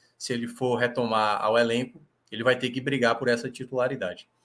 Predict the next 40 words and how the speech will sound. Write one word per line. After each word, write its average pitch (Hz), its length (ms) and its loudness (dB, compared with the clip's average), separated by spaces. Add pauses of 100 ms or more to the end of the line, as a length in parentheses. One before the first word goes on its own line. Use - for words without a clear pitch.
(580)
Entrando 165 400 4
lá 151 220 12
no, 165 180 0
nos 143 180 0
destaques, 113 420 -2
né? 135 200 0
É... 127 500 8 (840)
Lado 180 260 10
negativo, 135 800 6 (880)
o 160 80 -2
Robson 185 360 8
vai 156 140 8
na 143 120 4
primeira 131 320 -2
colocação, 131 440 0
porque 135 420 -4 (680)
eu 156 80 8
acho 196 160 10
que 196 80 0
jo-, 151 280 0
jogo 185 460 6
com 160 260 -6
esse 147 240 -4
tipo, 185 360 -6 (360)
com 147 100 2
essa 147 140 2
característica 127 680 2
de 113 360 -6 (560)
o 196 140 -6
jogo 165 240 0
mais 147 300 4
técnico, 117 560 -2
o 113 40 -16
Fluminense 185 540 -4
ele 185 140 0
é 180 40 2
um 175 60 -2
time 170 260 -6
mais 170 300 0
técnico, 101 640 -6